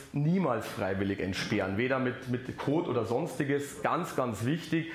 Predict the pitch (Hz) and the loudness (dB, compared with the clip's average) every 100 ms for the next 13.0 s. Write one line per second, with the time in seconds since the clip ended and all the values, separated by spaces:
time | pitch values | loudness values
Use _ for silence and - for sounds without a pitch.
0 | - - 131 139 156 120 127 156 156 156 | -8 -2 0 0 -2 0 0 2 0 0
1 | 143 127 160 143 131 147 139 143 107 175 | 0 0 0 0 -2 0 0 2 2 0
2 | - 123 104 101 - - - - 127 131 | 0 0 0 -2 -6 -14 -16 -4 0 2
3 | 214 214 156 113 - 113 113 98 101 104 | 2 2 0 0 0 2 2 2 0 0
4 | 107 110 113 131 123 120 123 113 107 98 | -2 2 0 2 0 0 0 0 -2 0
5 | 117 147 156 143 151 156 - - - 110 | 0 0 0 -2 0 0 -2 -10 -4 0
6 | 135 156 135 127 117 143 147 135 113 156 | 2 2 2 2 2 0 0 0 2 0
7 | 160 131 - 123 120 117 123 131 113 - | 2 0 0 0 0 0 0 0 -2 0
8 | 131 156 135 135 127 - 123 143 - 127 | 0 2 0 0 0 0 0 0 0 2
9 | 160 - 101 95 101 - 95 98 113 110 | 2 2 0 0 -2 -2 -2 0 0 0
10 | 107 110 110 113 110 107 110 - - - | 0 0 0 0 -4 -6 -8 -14 -8 0
11 | 139 165 131 120 135 139 117 107 139 147 | 2 4 2 2 2 2 0 2 2 2
12 | 139 127 107 123 160 113 98 80 98 82 | 0 -2 0 2 0 0 -2 -2 -4 -4